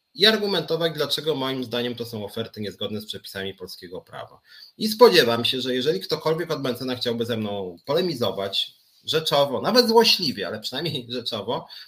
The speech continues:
no to by powiedział: „No dobra, panie Szymlewicz, mylisz się pan, bo na przykład zgodnie tam, nie wiem, z artykułem czterysta osiemdziesiąt trzy Kodeksu Pracy jednak jest tak, że w pewnych przypadkach można zapłacić mniej”, na przykład.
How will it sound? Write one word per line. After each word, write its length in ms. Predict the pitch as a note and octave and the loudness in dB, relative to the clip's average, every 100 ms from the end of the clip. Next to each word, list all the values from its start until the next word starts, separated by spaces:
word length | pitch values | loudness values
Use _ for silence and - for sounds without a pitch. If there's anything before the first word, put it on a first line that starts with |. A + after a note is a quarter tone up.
| - | -8
no 80 | D3+ | -4
to 120 | G3 | -2
by 100 | G#3+ | -2
powiedział: 300 | G#3 F#3+ F#3+ | 0 0 0
„No 80 | G#3 | 2
dobra, 500 | G3 B2+ G#2 G2+ - - | 2 2 2 -2 -4 -8
panie 220 | A#2+ A2 | -6 0
Szymlewicz, 600 | G#2 G#2+ G2+ F2+ F#2+ - | 0 0 -4 -4 -4 -6
mylisz 320 | B2 F#3 G#3+ E3 | -2 0 2 2
się 160 | F#3+ | 2
pan, 300 | F3+ F3 D#3+ | 0 -2 -2
bo 100 | G3 | -2
na 140 | A#3+ G#3 | -2 -2
przykład 460 | - E3 E3+ C3+ | -6 -4 -4 -4
zgodnie 340 | A2+ D3+ D3+ C3 | -2 -2 -2 -6
tam, 140 | A#2+ | -6
nie 60 | G#2+ | -6
wiem, 100 | G2+ | -6
z 40 | |
artykułem 460 | C3+ - A#2 D3 B2+ | -6 -8 -6 -6 -6
czterysta 340 | - C3+ C3 | -8 -6 -4
osiemdziesiąt 400 | A2+ A#2 A2 G#2+ | -6 -6 -6 -4
trzy 280 | - A#2+ A#2 - | -2 -2 -6 -12
Kodeksu 380 | - A2 A2 - | -8 -6 -6 -8
Pracy 360 | - G#3 G#3+ A#2+ | -4 -4 -4 -4
jednak 460 | E3+ C#4 B3 A3 D#3 | 4 6 6 2 0
jest 220 | C3 - | -8 -2
tak, 220 | D#3 E3+ - - | -2 -2 -8 -2
że 140 | B3 | -2
w 40 | |
pewnych 260 | B3+ A#3+ G#3+ | 2 2 0
przypadkach 500 | - A2+ C#3+ - - | -4 -6 -8 -8 -12
można 220 | G#2+ G#2 | -10 -10
zapłacić 380 | F#2 - F#2 - | -12 -12 -10 -10
mniej”, 120 | - - | -8 -4
na 140 | D3+ | -2
przykład. 500 | - G#2 - - | 0 -2 -4 -18